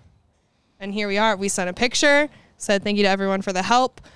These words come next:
Um, but there's also, it was supposed to be at the Meijer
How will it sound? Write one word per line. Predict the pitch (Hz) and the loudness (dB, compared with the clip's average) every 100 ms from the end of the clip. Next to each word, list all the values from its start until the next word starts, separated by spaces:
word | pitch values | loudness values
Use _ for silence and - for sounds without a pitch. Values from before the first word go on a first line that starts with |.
| _ _ | _ _
Um, | 226 202 185 | 0 0 0
but | 202 | 2
there's | 240 | 2
also, | 262 285 262 220 | 4 2 4 2
it | 214 | 2
was | 214 | 0
supposed | - 240 254 | 0 0 0
to | 214 | -4
be | 220 | -4
at | 208 | -4
the | 190 | -4
Meijer | 196 196 208 196 190 185 | -2 0 0 0 -2 -2